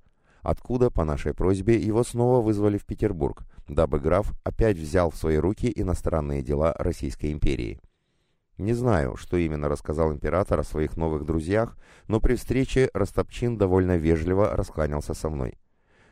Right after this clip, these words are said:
Зная его страсть к разного рода буфонадам, я оценил поведение графа. Речь зашла о русской дипломатии в государствах Европы, как союзных России, вроде Дании, так и во враждебной нам Британии.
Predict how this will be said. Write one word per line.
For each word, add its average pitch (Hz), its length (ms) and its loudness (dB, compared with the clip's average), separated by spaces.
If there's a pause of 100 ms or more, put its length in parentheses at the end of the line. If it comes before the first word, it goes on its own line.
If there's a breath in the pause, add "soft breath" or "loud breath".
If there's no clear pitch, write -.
Зная 82 380 4
его 78 140 4
страсть 82 420 -2
к - 80 -6
разного 80 380 2
рода 78 200 2
буфонадам, 85 600 0 (220 soft breath)
я 95 180 2
оценил 82 540 -2
поведение 73 560 2
графа. 67 400 -2 (880)
Речь 113 300 4
зашла 113 360 2
о 95 160 0
русской 98 380 0
дипломатии 95 640 2
в 90 80 -6
государствах 90 680 0
Европы, 95 520 0 (180 soft breath)
как - 180 -6
союзных 85 480 0
России, 107 520 -2
вроде 98 300 0
Дании, 95 480 0 (260 soft breath)
так - 200 2
и 131 40 2
во 110 140 4
враждебной 90 580 2
нам 76 180 0
Британии. 67 560 -4